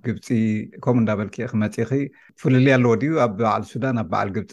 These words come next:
ዝግበር ዝነበረ ናብዚ ኣብ ብሪስበን ከመይ በዓል መስቀል ከመይ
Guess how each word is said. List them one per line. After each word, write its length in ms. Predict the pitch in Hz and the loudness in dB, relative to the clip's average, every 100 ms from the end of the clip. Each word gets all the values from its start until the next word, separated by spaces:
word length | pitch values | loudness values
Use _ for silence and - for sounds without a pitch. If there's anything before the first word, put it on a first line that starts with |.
| 101 | -8
ዝግበር 320 | 98 90 110 | -6 -2 -2
ዝነበረ 320 | 101 110 117 131 | 0 0 2 2
ናብዚ 340 | 123 98 90 98 104 | 0 -2 -4 -4 -2
ኣብ 140 | 101 | -4
ብሪስበን 480 | 87 120 - 131 123 120 120 117 104 - - _ _ | -2 -4 -2 -4 0 0 0 -2 -4 -6 -10 _ _
ከመይ 260 | 147 277 127 107 | 0 2 2 2
በዓል 280 | 98 104 113 | 0 2 0
መስቀል 320 | 110 - 104 | -2 -4 -8
ከመይ 300 | 117 107 101 | -4 -4 -2